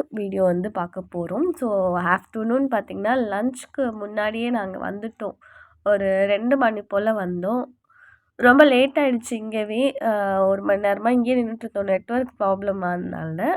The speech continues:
அதுக்கப்புறம் வந்து ஆதார் கார்டு, ஃபோன் நம்பர்லாம் லிங்க் பண்ணிட்டு, சரி ஓகே கிளம்பிட்டோம்.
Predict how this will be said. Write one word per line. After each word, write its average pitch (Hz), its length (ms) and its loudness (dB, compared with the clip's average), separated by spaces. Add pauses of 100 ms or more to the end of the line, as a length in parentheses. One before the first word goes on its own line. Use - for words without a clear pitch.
(160)
அதுக்கப்புறம் 226 600 0
வந்து 202 260 0 (680)
ஆதார் 220 360 4
கார்டு, 202 260 0
ஃபோன் 220 240 -2
நம்பர்லாம் 196 400 0
லிங்க் 202 260 -6
பண்ணிட்டு, 190 400 0 (120)
சரி 196 300 -4
ஓகே 190 360 -4
கிளம்பிட்டோம். 190 680 0